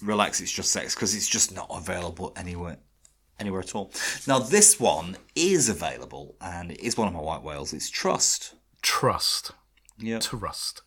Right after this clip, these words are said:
Speaker 2: Okay.
Speaker 1: By a famous director.
Speaker 2: By Hal Hartley.
Speaker 1: Hal Hartley, yes, who was famous for a short time.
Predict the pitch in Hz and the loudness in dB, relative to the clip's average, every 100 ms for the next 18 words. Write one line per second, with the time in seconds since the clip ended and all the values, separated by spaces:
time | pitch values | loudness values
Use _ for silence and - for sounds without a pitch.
0 | _ _ _ _ _ _ _ _ _ _ | _ _ _ _ _ _ _ _ _ _
1 | _ _ _ 117 117 101 - _ - - | _ _ _ -4 -2 -4 -4 _ -20 2
2 | 113 110 123 135 131 117 104 95 - - | 6 6 8 6 6 6 6 4 2 -4
3 | - _ 131 120 - - 151 135 - - | -4 _ 6 6 6 6 6 6 2 4
4 | 120 - - - - - - - - - | 4 2 -6 -12 -12 -18 -18 -6 -4 0
5 | - 104 104 - 92 - - 85 80 - | -2 0 -2 -4 -6 -8 -10 -12 -10 -12
6 | - - 110 104 98 107 92 85 - 82 | -12 -6 -4 -2 -2 -2 -4 -4 -10 -12
7 | - 80 - 80 78 | -12 -12 -14 -16 -20